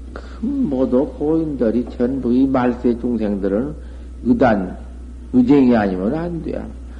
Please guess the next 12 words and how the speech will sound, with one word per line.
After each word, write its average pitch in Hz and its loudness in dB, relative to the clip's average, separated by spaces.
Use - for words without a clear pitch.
말세뿐만 131 2
아니라 95 -2
부처님 117 2
당시 131 -2
붙든 113 -6
관이 117 2
그대로가 147 2
의정이요. 123 2
관이라는 120 2
게 123 2
벌써 147 -2
중생견계, 123 4